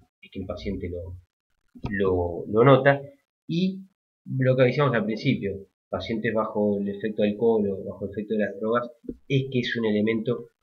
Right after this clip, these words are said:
nada despreciable en el momento de interrogar, eh, las causas de cuál se sobrevino dicho accidente. Los cuerpos extraños orgánicos,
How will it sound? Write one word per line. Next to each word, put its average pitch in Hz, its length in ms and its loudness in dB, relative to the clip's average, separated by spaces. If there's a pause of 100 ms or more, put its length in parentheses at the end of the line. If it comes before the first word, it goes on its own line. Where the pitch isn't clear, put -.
nada 143 340 6
despreciable 113 600 2
en 104 60 2
el 101 40 2
momento 104 380 0
de 101 40 0
interrogar, 98 580 0 (340)
eh, 90 640 -2
las 98 200 -6
causas 107 500 0 (140)
de 92 160 -8
cuál 92 180 -2
se 92 300 -6
sobrevino 90 680 -4 (300)
dicho 92 240 -10
accidente. - 340 -18 (2000)
Los 131 140 4
cuerpos 202 280 8
extraños 170 420 6
orgánicos, 190 640 6